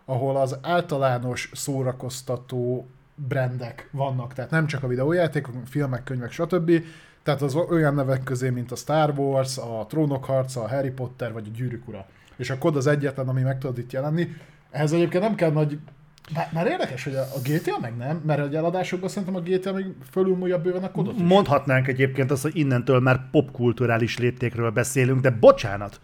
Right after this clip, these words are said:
Speaker 2: szerintem akkor a Super Mario-nak is itt kéne lennie, az meg nincs.
Speaker 1: Nem, mert az exkluzív, a kod az meg nem nagyon volt exkluzív. Soha. Azt hiszem, a kod három volt olyan szinten exkluzív, hogy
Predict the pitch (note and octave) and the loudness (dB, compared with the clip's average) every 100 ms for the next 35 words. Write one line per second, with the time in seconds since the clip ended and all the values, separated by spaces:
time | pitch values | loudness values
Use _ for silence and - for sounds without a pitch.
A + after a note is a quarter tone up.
0 | _ - C#3+ A#2 A#2 B2+ B2+ C3 C3+ C3 | _ -2 2 2 2 2 2 4 2 2
1 | C#3 G#2+ G#2 G#2 G#2+ G#2+ G#2 G2+ - A#2+ | 0 -2 0 -2 -2 -4 -4 -6 -8 -8
2 | B2+ G#2+ A2+ G#2+ G#2+ A2+ C#3+ A#2+ C3 B2+ | -6 -6 -4 -4 -6 -4 0 2 4 4
3 | A#2+ A#2+ C3+ - - - _ B2 C#3 A#2 | 2 0 -2 -6 -16 -20 _ -6 -6 -6
4 | A2+ C3 C3+ - B2 A#2 A#2 A#2 B2+ B2 | -6 -6 -6 -8 -8 -6 -8 -8 -8 -6
5 | B2+ B2 C#3 B2 A2 G#2 G#2 G#2 G#2 G#2+ | -6 -4 -4 -6 -8 -8 -10 -12 -14 -16
6 | - A#2 G#2+ A2 G#2+ _ _ _ - - | -18 -18 -16 -16 -18 _ _ _ -14 -8
7 | D3+ A#2+ G2+ - - - - - - - | -6 -6 -8 -14 -18 -20 -20 -20 -20 -20
8 | _ _ _ - - D#3 F#3+ E3 E3+ F3+ | _ _ _ -20 -10 -2 0 0 2 0
9 | F3 D3 D3 C#3+ C3+ C3 B2 C3 B2+ C3 | 0 -2 0 0 -2 -2 0 2 0 0
10 | D3 C#3 B2+ - B2+ B2 B2+ C3+ C3 - | -2 0 0 -2 -4 -4 -2 -4 -6 -6
11 | C3 B2+ C3 | -4 -4 -6